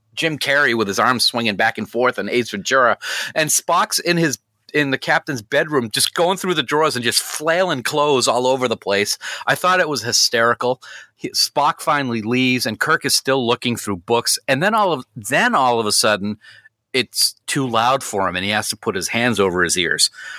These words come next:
I just think that, I mean, it's just so silly, but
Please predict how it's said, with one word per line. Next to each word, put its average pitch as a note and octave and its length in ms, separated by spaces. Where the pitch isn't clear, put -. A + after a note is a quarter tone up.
I D3 80
just D#3+ 220
think F#3 160
that, - 180
I C3+ 60
mean, C3+ 180
it's B2+ 280
just - 160
so D#3+ 260
silly, G#2 480
but G2+ 280